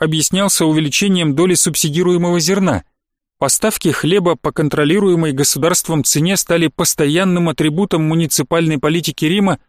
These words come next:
еще при Гае Гракхе. Однако здесь важно не забывать, что право на такую долю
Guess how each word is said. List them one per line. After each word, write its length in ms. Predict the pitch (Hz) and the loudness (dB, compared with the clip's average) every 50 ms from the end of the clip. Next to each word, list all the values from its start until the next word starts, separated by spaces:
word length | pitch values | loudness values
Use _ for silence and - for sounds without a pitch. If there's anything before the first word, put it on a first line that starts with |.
| _ _ - | _ _ -10
еще 340 | - 135 165 151 - 202 180 | -6 -4 -2 -2 0 -2 -2
при 140 | - 175 170 | 0 -2 -2
Гае 260 | 156 165 175 175 185 | 0 0 2 2 0
Гракхе. 580 | 175 170 196 196 143 - - - - 113 92 - _ _ _ _ _ _ _ _ _ _ _ _ _ _ _ _ _ _ _ _ _ _ _ _ _ _ _ _ _ _ - | 0 0 0 0 0 -2 -4 -4 -4 -4 -4 -4 _ _ _ _ _ _ _ _ _ _ _ _ _ _ _ _ _ _ _ _ _ _ _ _ _ _ _ _ _ _ -4
Однако 420 | - 147 135 135 175 226 233 - 269 | -4 -4 0 0 0 0 2 0 0
здесь 340 | 214 165 175 220 220 - 185 | 0 0 0 0 0 0 0
важно 360 | 170 185 202 185 185 196 190 | 2 2 2 2 2 2 2
не 160 | 185 180 170 | 2 2 0
забывать, 460 | 139 160 147 147 143 135 160 196 - | 0 0 0 0 0 2 0 0 0
что 260 | - - - - 147 | -2 -4 -2 -2 -4
право 380 | 123 - 151 143 139 139 135 151 | -4 -2 -2 0 0 2 2 2
на 100 | 175 196 | 0 0
такую 320 | - 220 - - 220 214 202 | 0 -2 -2 0 0 2 2
долю 380 | 180 214 214 208 208 185 - | 2 2 2 4 2 2 0